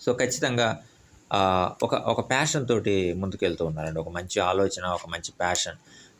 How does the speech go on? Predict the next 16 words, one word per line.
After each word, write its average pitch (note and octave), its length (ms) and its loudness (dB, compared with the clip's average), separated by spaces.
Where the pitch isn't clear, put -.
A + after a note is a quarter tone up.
వాటితోటైతే F#2 560 0
ముందుకెళ్తూ F#2 560 0
ఉన్నారు. E2+ 480 -2
So, - 140 -8
ఖచ్చితంగా G2 480 -2
ప్లాన్స్ A2 500 -2
తయారు F2+ 300 0
చేసుకుంటూ E2+ 380 -4
ఉన్నారండి. E2+ 380 -4
ముఖ్యంగా E2+ 440 -4
ఫ్యూచర్‌కి G2+ 420 0
సంబంధించినటువంటి F2 800 -4
ప్లాన్స్‌ను F2+ 460 -2
తయారు F2 380 0
చేసుకుంటూ E2+ 400 -4
ఉన్నారు. E2 440 -2